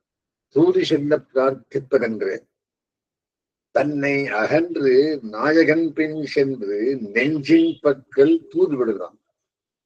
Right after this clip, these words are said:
நெஞ்சானது தன்னை விட்டு பிரிந்து சென்றதாகவும் அதற்கு தூது விடுவதாகவும் சொல்லுகிறது ஒரு வகையான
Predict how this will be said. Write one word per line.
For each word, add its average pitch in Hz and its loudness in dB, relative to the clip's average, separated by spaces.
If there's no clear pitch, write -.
நெஞ்சானது 165 4
தன்னை 147 0
விட்டு 135 -2
பிரிந்து 139 -2
சென்றதாகவும் 117 0
அதற்கு 147 0
தூது 180 4
விடுவதாகவும் 151 2
சொல்லுகிறது 127 -2
ஒரு 123 -4
வகையான 135 0